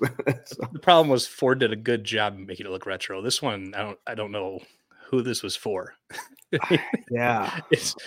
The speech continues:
Speaker 2: it's got curves where it shouldn't. It's all plastic. Like, a car that's supposed to look retro, you're gonna at least have to do chrome bumpers or something, you know?
Speaker 1: What was the
Speaker 2: Um,
Speaker 1: other one they did? The H H R,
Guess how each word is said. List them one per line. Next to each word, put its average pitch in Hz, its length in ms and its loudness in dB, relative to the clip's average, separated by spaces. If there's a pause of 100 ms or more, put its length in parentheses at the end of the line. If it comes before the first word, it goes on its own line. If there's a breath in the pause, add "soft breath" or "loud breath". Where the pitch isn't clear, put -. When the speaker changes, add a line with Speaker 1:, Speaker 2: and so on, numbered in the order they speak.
(140 loud breath)
Speaker 2:
it's 156 100 -2
got 160 200 8
curves 160 440 4
where 127 180 4
it 101 100 -4
shouldn't. 165 500 4
It's - 400 -6 (120)
all 143 160 8
plastic. 156 800 0
Like, 113 300 -8 (360 soft breath)
a - 80 -4
car 208 260 8
that's 135 300 0
supposed 151 260 2
to 135 60 -4
look - 100 -8
retro, 131 280 2
you're 110 160 -2
gonna 113 120 -2
at 135 60 -4
least 160 220 0
have 110 140 -2
to - 80 -12
do 104 120 -6
chrome 104 240 -6
bumpers 113 400 -6
or - 40 -20
something, 104 460 -6
you 98 80 -10
know? 101 260 -4 (480 soft breath)
Speaker 1:
What 147 160 6
was 190 120 10
the 175 100 8
Speaker 2:
Um, 113 60 2
Speaker 1:
other 117 160 8
one 107 100 2
they 98 120 -2
did? 90 200 -6
The 95 180 -2
H 101 180 -4
H 98 180 -2
R, 87 400 -4